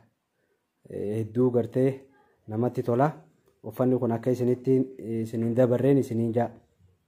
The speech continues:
Kanaaf bakki itti iddoon nuti argamnu Riyaad, Saudi Arabiyaadha. Isinii galee?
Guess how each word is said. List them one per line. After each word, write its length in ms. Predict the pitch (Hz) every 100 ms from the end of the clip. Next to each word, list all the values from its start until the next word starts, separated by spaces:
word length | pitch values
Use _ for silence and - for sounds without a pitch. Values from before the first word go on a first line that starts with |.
| _ _ _ _ _ -
Kanaaf 260 | 117 127 113
bakki 200 | 110 127
itti 220 | - 120
iddoon 260 | 117 131 123
nuti 220 | 120 123
argamnu 420 | 127 127 131 156 156 - _ _ _ _
Riyaad, 400 | 113 117 131 131 - _ _ _
Saudi 340 | - 113 110 110
Arabiyaadha. 520 | 113 113 110 107 - - _ _ _ _ _ _ _ _
Isinii 260 | - 104 104
galee? 240 | 110 131